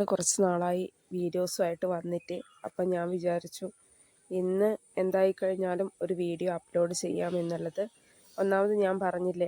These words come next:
എൻ്റെ വീടിൻ്റെ, ആ, പണി നടന്നുകൊണ്ടിരിക്കുവാണ്. ആ, അതുകൊണ്ടാണ് വീഡിയോസ് ഞങ്ങൾ മൂന്ന് പേരും ആയിട്ടുള്ള വീഡിയോസ് എടുക്കാൻ പറ്റാത്തത്.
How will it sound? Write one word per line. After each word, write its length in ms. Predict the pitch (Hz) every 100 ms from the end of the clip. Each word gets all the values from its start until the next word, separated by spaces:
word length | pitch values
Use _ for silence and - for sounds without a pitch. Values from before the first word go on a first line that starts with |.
| 175
എൻ്റെ 160 | 175 185
വീടിൻ്റെ, 460 | 175 170 180 180 185 202 _ -
ആ, 20 | 190 165 -
പണി 200 | 170 185
നടന്നുകൊണ്ടിരിക്കുവാണ്. 920 | 185 170 175 175 170 170 - 180 165 185 - _ _ _ - - _ _ -
ആ, 60 | 180 170 175
അതുകൊണ്ടാണ് 600 | 170 170 180 190 170 175 175
വീഡിയോസ് 580 | 165 165 170 170 - 190 - _ _ -
ഞങ്ങൾ 220 | 185 175 180 180
മൂന്ന് 220 | 175 175
പേരും 280 | 175 175 202 196
ആയിട്ടുള്ള 340 | 175 - 185 175 175
വീഡിയോസ് 380 | 165 175 170 180
എടുക്കാൻ 320 | - - 175
പറ്റാത്തത്. 480 | 170 - 165 - 165